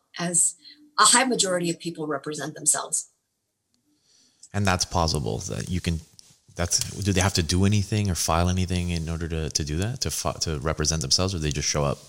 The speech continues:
Speaker 1: Um, yeah,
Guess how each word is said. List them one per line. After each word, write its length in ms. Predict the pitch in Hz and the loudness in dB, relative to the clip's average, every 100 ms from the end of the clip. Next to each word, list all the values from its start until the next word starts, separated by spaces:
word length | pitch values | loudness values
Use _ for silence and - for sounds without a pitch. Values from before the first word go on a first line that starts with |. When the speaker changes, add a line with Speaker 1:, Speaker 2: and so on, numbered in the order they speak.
| - - - - _ _ _ _ _ _ _ _ _ _ _ _ _ _ | -16 -16 -18 -20 _ _ _ _ _ _ _ _ _ _ _ _ _ _
Speaker 1:
Um, 360 | 233 220 214 208 - 240 - | 8 8 8 0 -16 -20 -14
yeah, 380 | 220 220 202 | 2 6 6